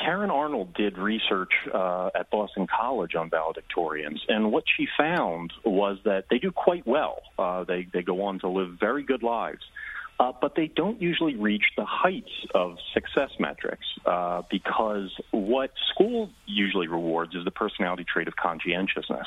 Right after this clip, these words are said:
is of doing what you're told, following the rules. School has very clear rules. Life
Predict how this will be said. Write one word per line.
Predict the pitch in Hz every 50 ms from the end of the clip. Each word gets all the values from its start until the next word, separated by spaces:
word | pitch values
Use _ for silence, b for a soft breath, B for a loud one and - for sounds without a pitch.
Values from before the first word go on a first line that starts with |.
| - -
is | - 98 87 82 78
of | - 95 85 82 -
doing | - 95 90 92 92
what | 87 82 - -
you're | 85 - - -
told, | - 127 113 87 73 - - -
following | - 80 80 80 80 80 82
the | 85
rules. | 95 110 - 277 233 90 - - - - - B B B B B B B B - -
School | - - 208 233 214 170 127
has | 123 113 98
very | 98 117 110 117
clear | - - - 180 196 226 208
rules. | 135 87 85 82 76 - - - - B B B B B B -
Life | - 101 110 147 175 185